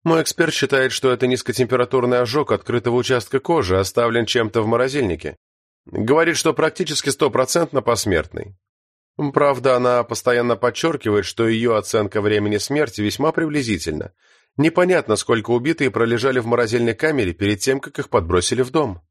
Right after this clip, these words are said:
Соответственно, тот, кто это сделал, не хотел, чтобы можно было в точности определить, когда именно их убили. И тем самым убрал ключевой момент любого подобного расследования.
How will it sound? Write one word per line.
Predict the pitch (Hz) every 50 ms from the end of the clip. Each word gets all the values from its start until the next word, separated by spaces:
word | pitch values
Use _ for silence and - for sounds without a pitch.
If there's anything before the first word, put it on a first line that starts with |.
| _ _ _ _ _ _ _ _ _ _ _
Соответственно, | - - 101 95 92 92 101 113 113 95 - - 110 107 107 98
тот, | - 117 110 -
кто | - - 107 101
это | 92 98
сделал, | 92 80 80 87 90 85 80 87 98 107 110 - _ _ _ _ _ _ _ _ _ _ _ -
не | 98 98 98
хотел, | - 110 101 95 - 120 120 123 123
чтобы | - - 143 127 123 123
можно | 123 123 110 101 120 113
было | 110 113 117 110
в | -
точности | - 139 107 - - 95 87 - - 98
определить, | 95 90 - - 85 90 82 78 87 90 107 104 -
когда | - 123 113 104 107 98
именно | 80 73 73 73 73 76 78 82
их | 87 - -
убили. | 123 123 135 120 78 67 - - _ _ _ _ _ _ _ _ _ _ _ _ _ _ _ _ _ _ -
И | 80
тем | - - 104 104 104
самым | - - 180 196 220 220 226 214
убрал | 202 156 143 160 180 190
ключевой | - - 180 160 - - 147 143 135
момент | 127 123 120 131 160 170 156
любого | 131 110 104 113 131 147 151
подобного | 139 123 113 120 117 123 131 123 131
расследования. | 139 147 - - 156 170 160 113 87 78 73 76 80 -